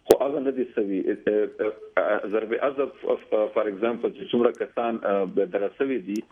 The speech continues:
آه، یو میلیون پښتانه، آه، وزیرستان، هغوی واپس نه دي تللي. دغه نه علاوه، آه، یو میلیون نور چې کوم، آه، نور علاقو نه، آه، په، آه، آی ډي پی چې ورته وایي، هغه سوي دي، آه، هغه واپس نه دي تللي او لا نه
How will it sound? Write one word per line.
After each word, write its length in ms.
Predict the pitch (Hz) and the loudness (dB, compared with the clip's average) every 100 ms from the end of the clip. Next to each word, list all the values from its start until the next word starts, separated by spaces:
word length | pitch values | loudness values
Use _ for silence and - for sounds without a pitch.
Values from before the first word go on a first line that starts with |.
| - - - - | -16 -14 -12 4
آه، 300 | 101 107 104 | 8 8 6
یو 240 | 101 117 135 | 4 2 2
میلیون 520 | 117 107 127 131 - | 0 2 2 2 0
پښتانه، 580 | - - 101 - 101 107 | 0 2 0 0 0 2
آه، 440 | 117 110 101 101 104 | 2 2 2 2 2
وزیرستان، 600 | 95 95 101 - 117 113 | 0 2 0 0 0 0
هغوی 320 | 98 95 98 123 | 0 2 2 0
واپس 340 | 110 - 120 - | 0 -2 -4 -2
نه 60 | 120 | -2
دي 100 | 107 | -2
تللي. 300 | - 95 92 | -2 0 2
دغه 200 | 117 120 | 2 2
نه 100 | 123 | 0
علاوه، 420 | 117 113 120 120 - | 0 2 0 -2 -2
آه، 140 | 110 | -2
یو 180 | 107 123 | -2 -2
میلیون 360 | 120 113 123 113 | -2 -2 -4 0
نور 180 | 135 147 | 2 2
چې 180 | 113 - - | -2 -10 -2
کوم، 260 | 117 110 - - - - - | -2 -2 -6 -14 -14 0 6
آه، 280 | 107 104 - | 8 8 6
نور 260 | 110 139 131 | 6 6 4
علاقو 440 | 123 113 - 120 | 0 0 -2 -2
نه، 120 | 113 | 0
آه، 520 | 107 - 87 107 104 98 | 0 0 0 2 0 0
په، 60 | 104 | 0
آه، 500 | 95 - 104 - 101 | 0 2 0 2 2
آی 80 | 101 | 2
ډي 140 | 101 | -2
پی 260 | 95 143 - | 0 -2 0
چې 40 | |
ورته 300 | 110 101 - | 0 0 0
وایي، 240 | 107 107 101 | 0 0 0
هغه 200 | 98 101 | -2 -2
سوي 220 | 127 123 104 | -2 -2 0
دي، 200 | 110 101 | -2 0
آه، 120 | 113 113 | -2 -2
هغه 600 | 127 120 117 113 107 98 104 | -2 0 0 0 -2 -6 0
واپس 420 | 101 101 113 - | -2 2 -2 2
نه 80 | 123 | 0
دي 160 | 117 | 0
تللي 500 | 110 - 110 107 117 | -4 0 0 2 2
او 120 | 98 98 | 2 0
لا 160 | 101 | 0
نه 100 | 117 | -2